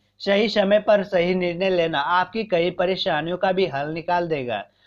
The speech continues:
परंतु किसी भी मुद्दे पर बातचीत करते समय सावधानी रखना ज-, जरूरी होगी। किसी भी बात में से वाद विवाद भी खड़ा हो सकते हैं। किसी भी घनिष्ठ मित्र से संबंधी या प्रिय समाचार मिलने से मन व्यथित रहने वाले हैं।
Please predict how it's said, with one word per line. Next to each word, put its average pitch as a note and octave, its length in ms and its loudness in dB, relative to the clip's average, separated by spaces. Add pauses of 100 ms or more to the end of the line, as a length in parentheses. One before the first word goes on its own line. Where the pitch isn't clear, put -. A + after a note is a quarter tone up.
(140)
परंतु G3 340 2
किसी G#3 300 -2
भी G3+ 120 2
मुद्दे E3+ 420 2
पर G#3 200 2
बातचीत D#3+ 460 -2
करते G#3 320 -2
समय D3 380 -4 (180)
सावधानी C3+ 640 -4
रखना D3+ 320 -6
ज-, D3 280 -10
जरूरी B2 360 -8
होगी। A2+ 300 -16 (300)
किसी A#3+ 260 0
भी E3 320 0 (180)
बात F3 380 2
में F#3+ 140 0
से F3 140 -4
वाद D#3+ 240 2
विवाद F3 260 0
भी F3 140 -2
खड़ा C#3+ 280 -4
हो C#3+ 120 -6
सकते C#3 320 -16
हैं। G2+ 120 -16 (280)
किसी G3 200 -4
भी G#3+ 80 2
घनिष्ठ F3+ 380 -2
मित्र F3 340 -2
से F3 160 -6
संबंधी F#3 520 0
या F#3 80 4
प्रिय D#3+ 320 -2
समाचार F3+ 540 0
मिलने E3+ 320 -2
से A#2+ 220 -10 (280)
मन E3 220 0
व्यथित C#3 460 -4
रहने C3+ 340 -10
वाले B2+ 220 -6
हैं। G#2+ 140 -18